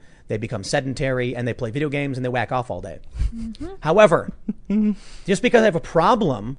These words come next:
Speaker 1: with the system
Speaker 3: Yeah.
Speaker 1: doesn't mean I think communism, you know, would be the alternative, and that's what a lot, a lot of these activists think.
Speaker 3: True.
Speaker 1: They're like, "We consume too much. Communism." I'm like, "No,
Speaker 2: You will not
Speaker 1: no,
Speaker 2: be able to
Speaker 1: no."
Speaker 2: consume anything. <laughs>
Speaker 1: And, and it's, it's not even about that. All of these big natural disasters,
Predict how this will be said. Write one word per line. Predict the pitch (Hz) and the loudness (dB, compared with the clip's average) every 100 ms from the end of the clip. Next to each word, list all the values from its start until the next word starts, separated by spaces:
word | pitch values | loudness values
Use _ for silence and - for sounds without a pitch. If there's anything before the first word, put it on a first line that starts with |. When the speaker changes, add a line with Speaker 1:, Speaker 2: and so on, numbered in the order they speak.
| - | -6
Speaker 1:
with | 131 120 - | -6 -6 -6
the | 131 | -8
system | - 123 - 135 156 | -6 -6 -6 -6 -6
Speaker 3:
Yeah. | - 180 | 0 2
Speaker 1:
doesn't | 156 143 | 2 2
mean | 147 | 0
I | |
think | 135 147 127 - | -2 -4 -8 -8
communism, | 131 143 135 123 123 117 117 - - - | -4 -2 -2 -2 -4 -6 -6 -10 -10 -8
you | 123 | -8
know, | 107 95 95 | -8 -10 -10
would | 117 123 | -8 -6
be | |
the | 131 | -4
alternative, | 120 196 220 139 | -2 0 2 0
and | - 127 | -2 -4
that's | 131 | -2
what | 143 | 0
a | |
lot, | 127 127 | -2 -2
a | |
lot | 131 131 | -2 -2
of | |
these | 120 131 | -2 -4
activists | 123 127 110 - | -4 -4 -8 -10
think. | - 160 - - - | -2 -2 -2 -8 -8
Speaker 3:
True. | - 90 | -4 -2
Speaker 1:
They're | 131 160 | 2 4
like, | 151 - - - | 2 0 -10 -2
"We | - 285 | 2 4
consume | 208 - 302 254 | 4 4 4 6
too | 175 | 4
much. | 143 113 - - - - | 2 -2 -6 -12 -16 -6
Communism." | 208 320 330 190 143 135 104 - - | 4 6 6 4 2 -2 -6 -10 -6
I'm | 202 | -2
like, | 208 - | -2 2
"No, | 294 | 4
Speaker 2:
You | 262 | 4
will | 240 | 4
not | 381 403 | 4 6
Speaker 1:
no, | 320 | 6
Speaker 2:
be | - | 4
able | 403 311 | 0 -2
to | 233 | 0
Speaker 1:
no." | 370 | 0
Speaker 2:
consume | - - 208 | 0 -2 -4
anything. | 202 190 202 240 262 233 226 | -4 -6 -4 -4 -4 -6 -2
<laughs> | |
Speaker 1:
And, | 233 | 2
and | 233 247 | 4 4
it's, | 220 | 4
it's | - 226 | 2 4
not | 247 | 4
even | 247 | 4
about | 214 196 185 | 4 2 4
that. | 226 - | 2 4
All | 156 196 | 6 6
of | |
these | 196 143 | 4 0
big | 117 180 147 | 2 2 2
natural | 151 165 170 | 0 2 2
disasters, | 147 127 120 135 175 196 233 - | 2 0 0 -2 0 -2 -2 -8